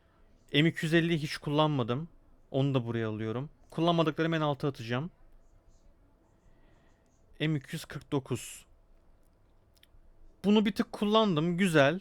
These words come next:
keyifli. Ama hani L M G'ye hayran olmadığım için direkt C'ye atıyorum. M dört A bir. Yani oyun çıktığında ruh hastası gibi, deliler gibi bunu oynuyordum.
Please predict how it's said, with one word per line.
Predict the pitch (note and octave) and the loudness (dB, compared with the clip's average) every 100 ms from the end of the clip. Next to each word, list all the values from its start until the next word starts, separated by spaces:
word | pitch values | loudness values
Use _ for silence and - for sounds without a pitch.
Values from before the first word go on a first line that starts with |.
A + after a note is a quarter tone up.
| - | -10
keyifli. | - F3 E3+ - - B2+ E3+ - - - - - _ _ _ _ _ _ _ _ - | -4 0 0 -2 -4 -4 -4 -12 -20 -20 -20 -20 _ _ _ _ _ _ _ _ -4
Ama | E3 F3+ F#3 | 2 4 4
hani | F3+ E3 E3 | 4 4 6
L | F3 | 4
M | |
G'ye | E3+ F3+ F3 | 2 0 2
hayran | D#3+ D#3+ E3 | 4 4 4
olmadığım | F3 D#3+ A#2+ A#2 | 2 2 0 -2
için | - D#3+ | -4 -2
direkt | D3 D3 C3+ | 2 0 2
C'ye | C#3+ C#3 C#3 | 2 4 0
atıyorum. | C3 C#3 A#2 A2 - _ - _ _ _ _ _ _ _ _ _ _ _ _ _ _ _ _ _ - | -2 -2 -2 -4 -8 _ -20 _ _ _ _ _ _ _ _ _ _ _ _ _ _ _ _ _ 0
M | C#3 C3+ | 2 4
dört | D3+ - | 4 4
A | D3 C3 | 2 4
bir. | B2+ - - _ - - _ - | 0 -4 -12 _ -20 -20 _ -4
Yani | B2+ | -2
oyun | B2+ C3+ D#3 | 0 2 0
çıktığında | - - D3+ D3+ | -2 -8 -2 0
ruh | D3+ C#3 | 2 0
hastası | C#3+ - C3+ C#3+ | -2 -6 -8 -4
gibi, | C#3 B2+ | -2 2
deliler | C3 C3+ D3+ | 2 4 4
gibi | C#3 C#3 C3 | 4 2 2
bunu | C#3 | 2
oynuyordum. | C#3 B2 G#2+ A#2+ E3 | 2 0 -2 -2 -6